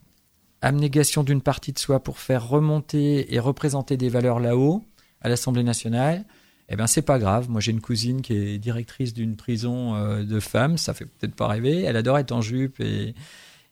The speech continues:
et elle est plutôt belle femme. Mais non, lorsqu'elle est au travail, elle porte des pantalons et elle attache ses cheveux.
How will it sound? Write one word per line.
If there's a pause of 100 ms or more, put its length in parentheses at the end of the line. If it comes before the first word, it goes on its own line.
et
elle
est
plutôt
belle
femme.
Mais
non,
lorsqu'elle
est
au
travail,
elle
porte
des
pantalons
et
elle
attache
ses
cheveux.